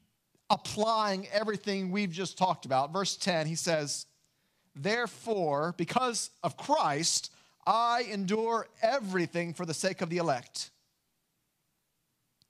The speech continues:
that they also may obtain salvation that is in Christ Jesus with eternal glory." The saying is trustworthy.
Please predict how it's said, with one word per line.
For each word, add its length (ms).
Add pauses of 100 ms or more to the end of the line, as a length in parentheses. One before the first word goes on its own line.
(260)
that 180
they 160
also 420
may 200
obtain 340
salvation 720 (440)
that 120
is 80
in 140
Christ 400
Jesus 640 (440)
with 200
eternal 340
glory." 400 (2250)
The 60
saying 260
is 120
trustworthy. 680